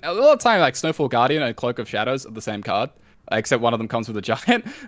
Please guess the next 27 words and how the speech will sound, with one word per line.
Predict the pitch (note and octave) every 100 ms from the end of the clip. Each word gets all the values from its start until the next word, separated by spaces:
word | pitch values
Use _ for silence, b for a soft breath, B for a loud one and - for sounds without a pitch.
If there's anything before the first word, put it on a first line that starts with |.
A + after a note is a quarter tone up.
| - -
Like, | D#3 D#3 D3
they, | E3 E3
a | F3+
lot | G#3+
of | B3+
the | A#3
time | G#3+ F#3+ D#3
when | D#3
you | C#3+
keep | D#3 C#3
chaining | B2+ B2
that | B2+
effect, | A2+ A#2 B2 - -
whether | A#2 A#2
it's, | A2+ -
like, | A2
Cloak | - C3 B2+
into | A2+
Cloak | A#2+ A#2
into | A2
Scabs, | - D#3+ D3+ B2+ - B _
or | - A#2+
Guardian | A#2 A#2+ A#2 A2+
into | G#2+ -
Guardian | A#2 A2 G#2+
into | G2+ -
Macaw, | G2+ - F#3 D3